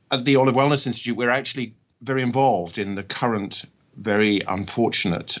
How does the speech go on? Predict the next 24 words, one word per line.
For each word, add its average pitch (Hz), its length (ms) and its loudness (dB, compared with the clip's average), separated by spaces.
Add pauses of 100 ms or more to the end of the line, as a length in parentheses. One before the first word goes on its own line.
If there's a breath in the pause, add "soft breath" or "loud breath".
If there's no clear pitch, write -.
(140)
events 104 560 2
that 90 160 -8
are - 20 -4
happening 110 400 -4
all 87 100 -2
the 90 60 -2
way 90 120 0
around 90 500 0
the 95 80 0
world. 98 400 4 (500 loud breath)
And 113 220 2
so 127 260 6
it 123 140 0
did 147 160 2
seem 170 180 4
appropriate 104 600 -6
to - 100 -4
take 90 280 -6
time 107 240 -2
out 90 220 -2
from 92 180 -6
our 90 160 -2
normal 95 360 -2
schedule 90 520 0